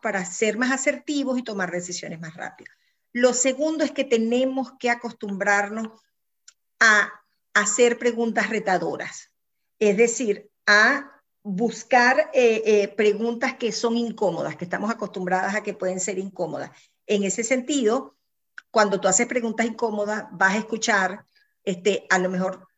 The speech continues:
respuestas que no te gustan, pero que te obligan a implementar el cambio, ¿verdad? Y por último es, eh, la curiosidad. Vamos a aumentar la curiosidad. Pero cuando yo hablo de aumentar la curiosidad,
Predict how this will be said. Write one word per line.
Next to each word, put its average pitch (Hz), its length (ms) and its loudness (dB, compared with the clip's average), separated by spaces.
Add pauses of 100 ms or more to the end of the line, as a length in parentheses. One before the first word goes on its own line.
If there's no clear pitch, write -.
respuestas 220 580 -2
que 233 120 0
no 196 140 0
te 254 140 0
gustan, 226 520 -2
pero 202 200 -4
que 185 100 -6
te 185 120 -6
obligan 185 680 -2
a 175 60 -4
implementar 175 800 -2
el 175 140 -6
cambio, 151 420 -6
¿verdad? 175 340 -8
Y 208 140 -6
por 294 200 4
último 277 500 -2
es, 262 280 0 (520)
eh, 233 440 4 (300)
la 226 260 4
curiosidad. 202 680 -2
Vamos 185 260 0
a 254 80 6
aumentar 202 580 0
la 233 220 -4
curiosidad. - 720 -8
Pero 202 160 -4
cuando 208 240 -2
yo 247 220 0
hablo 277 300 0
de 269 80 2
aumentar 208 380 -2
la 220 120 -6
curiosidad, 202 580 -8